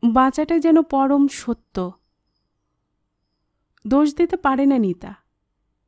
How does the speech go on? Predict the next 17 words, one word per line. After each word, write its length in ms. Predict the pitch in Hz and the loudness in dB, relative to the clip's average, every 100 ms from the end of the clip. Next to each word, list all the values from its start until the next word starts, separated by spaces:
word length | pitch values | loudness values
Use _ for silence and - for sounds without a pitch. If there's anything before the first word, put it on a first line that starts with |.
| _ | _
সেও 340 | - 330 339 | -4 2 4
বাঁচতে 420 | 294 254 247 269 | 4 0 -2 -6
চায়, 320 | 247 196 190 185 _ _ _ _ _ _ _ _ | -6 -8 -10 -16 _ _ _ _ _ _ _ _
জীবনকে 480 | 226 277 302 311 302 | -4 0 2 0 -2
সুন্দর 420 | - 269 262 277 | -2 0 2 0
করে 220 | 254 277 226 | -2 -6 -2
গড়ে 220 | 233 226 | -2 -2
তুলতে 340 | 226 208 196 | -6 -8 -10
চায়। 260 | 185 175 180 _ _ _ _ _ _ _ _ _ _ _ | -12 -14 -16 _ _ _ _ _ _ _ _ _ _ _
চারিদিকে 480 | - 285 302 302 311 | -4 -2 0 0 -2
আনন্দমুখর 640 | 277 277 277 277 269 294 277 | 0 2 2 0 -2 -2 -4
পরিবেশে 720 | 247 254 262 262 - 196 208 _ _ | -4 -4 -4 -6 -8 -12 -14 _ _
সে 200 | - 302 | -6 -4
গড়তে 380 | 226 240 - 269 | 0 -2 -4 -8
চায় 220 | 269 262 | -6 -6
তার 140 | 269 | -8
সংসার, 580 | 254 226 208 202 196 175 | -6 -4 -4 -4 -10 -16